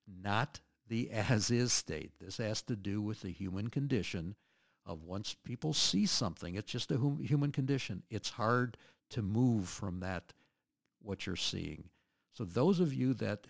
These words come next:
have worked on this and have been advised, which we think is just absolutely incorrect, I don't know how to say it any other directly <laughs> than that. You do not start with the d-,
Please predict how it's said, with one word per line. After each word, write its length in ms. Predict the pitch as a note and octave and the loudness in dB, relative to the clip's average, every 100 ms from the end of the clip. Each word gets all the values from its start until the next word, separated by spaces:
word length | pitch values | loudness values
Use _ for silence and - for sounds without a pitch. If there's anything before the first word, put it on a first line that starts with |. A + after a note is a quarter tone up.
| - | -8
have 160 | G2+ | -6
worked 400 | F#2 A2+ D#3 - | -4 -4 -4 -4
on 220 | G2+ E2+ | -2 -2
this 380 | E2 E2+ - - - | -4 -6 -6 -8 -8
and 240 | G2+ F#2+ F#2 | -6 -4 -4
have 220 | G2+ F2+ | -6 -4
been 120 | G#2+ | -4
advised, 760 | G2 E2+ G2 C#3 B2 F2+ F#2 - | -4 -2 -2 0 0 -2 -6 -8
which 200 | - - | -10 -4
we 200 | A#2+ D#3+ | -2 0
think 320 | - G2+ - | -2 -4 -4
is 120 | E2 | -6
just 260 | F#2+ E2+ - | -6 -8 -8
absolutely 880 | A2 D#3 D3 - G2 A2 - F2 E2+ | -4 -4 -2 -4 -2 -2 -2 -4 -4
incorrect, 800 | G#2+ G#2 - C#2+ G2 E2 - - - _ _ _ _ | -4 -6 -8 -4 -4 -4 -8 -20 -20 _ _ _ _
I 60 | F#2 | -6
don't 160 | C3 | -2
know 100 | D#3+ | 0
how 100 | A2+ | 0
to 80 | G2 | -2
say 240 | - A2+ | -2 0
it 100 | G#2 | 0
any 220 | F#2+ F#2+ F#2 | -2 -2 -4
other 240 | F#2 F2 | -6 -8
directly 480 | E2+ E2 F#2+ - - - | -8 -2 -2 -2 -8 -10
<laughs> 0 | A2 G#2 - D#2+ | -10 -10 -10 -12
than 240 | D#2+ D#2+ | -12 -10
that. 340 | D#2 G2+ E2+ - - - _ _ - | -6 -4 -4 -8 -16 -20 _ _ -10
You 80 | |
do 120 | A#2 B2 | -2 2
not 260 | C#3+ G3+ | 2 2
start 460 | - - A#2+ C3 - | 0 0 0 0 0
with 200 | A2 G#2 | -4 -4
the 80 | G#2 | -6
d-, 200 | G2+ | -8